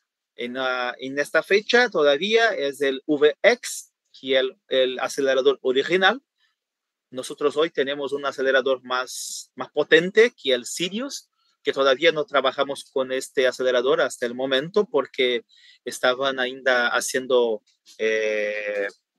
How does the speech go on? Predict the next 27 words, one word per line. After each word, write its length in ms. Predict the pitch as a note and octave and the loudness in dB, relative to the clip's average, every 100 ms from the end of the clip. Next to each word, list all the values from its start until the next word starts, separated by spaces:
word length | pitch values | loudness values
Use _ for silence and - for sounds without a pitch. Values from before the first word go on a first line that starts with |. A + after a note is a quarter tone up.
| _ | _
algunas 540 | A2 A2 B2+ B2+ A#2+ | -8 -6 -4 -2 -2
preparaciones 920 | - A#2+ - A#2 A2+ C3 E3+ G#3+ F#3+ B2+ | -2 -4 0 0 0 0 2 2 0 -2
del, 220 | A2+ A2+ | -4 -4
del, 240 | A#2 A2 | -4 -4
del 140 | G#2 A#2 | -4 -6
sistema 400 | - - C#3+ D#3+ | -6 -4 -2 -2
para 240 | A#2+ A2+ - _ - | -2 -2 -4 _ -14
recibir 460 | A2+ C3+ B2+ A#2 | -8 -2 0 0
propuestas. 760 | B2 C3 - E3 G3 G#3+ - - _ _ _ - | -2 -4 2 2 4 0 -4 -14 _ _ _ -8
Es 80 | |
la 160 | A#2+ B2+ | -4 -2
primera 680 | C3+ C3 C#3 C#3 C3 A#2+ A#2 A2 | -2 0 2 4 4 2 -2 -10
vez 300 | _ C#3+ C#3 | _ -2 0
que 760 | - C3 B2+ B2+ A#2+ A#2+ A#2 - | -4 -2 0 2 2 0 -4 -6
está, 260 | - - | -8 -2
está 840 | B2 B2+ B2 A2+ - A#2+ A#2+ A2+ - _ _ | 0 0 -2 -4 0 0 2 -2 -4 _ _
abierto, 640 | A#2 A#2 C3+ D#3+ - G3 G3 _ _ | -2 4 4 4 6 4 4 _ _
no, 640 | B2+ C3 C3 C3 B2+ B2+ B2 | -12 -10 -6 -4 -2 -2 -2
no 180 | C3 | -2
participamos, 880 | B2+ C3+ - - C#3+ - D3+ F#3 G3 | 0 0 -2 -6 0 4 4 2 -2
pero 280 | - D#3 D#3 | 0 2 2
el 260 | C3+ C3+ C#3+ | 0 -4 -4
próximo 420 | C#3 - C#3+ C#3 | -6 -6 -4 0
año 360 | C3 C#3+ D#3 | 0 0 -2
empezaremos 720 | D3+ D3 C#3+ C3 C#3 C3+ C3+ | -2 -4 -6 -2 2 2 0
a 60 | C3 | -4
hacer, 280 | A#2+ C3 | -4 -4